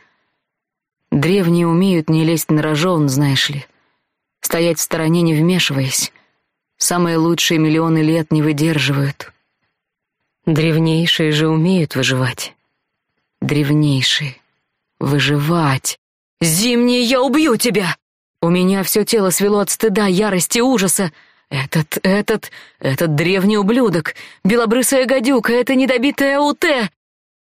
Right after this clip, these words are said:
«Встань в очередь, женщина!» «Нет!» Испуг мгновенно вышиб все кровожадные мысли.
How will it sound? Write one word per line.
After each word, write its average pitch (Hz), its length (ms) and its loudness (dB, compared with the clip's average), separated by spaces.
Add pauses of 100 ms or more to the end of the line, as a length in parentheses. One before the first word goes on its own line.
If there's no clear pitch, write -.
(500)
«Встань 170 460 0
в 165 100 0
очередь, 143 380 -2
женщина!» 143 600 0 (840)
«Нет!» 180 680 0 (880)
Испуг - 680 -2 (200)
мгновенно 175 580 2
вышиб 185 320 0
все - 200 -2
кровожадные 175 580 0
мысли. 147 380 0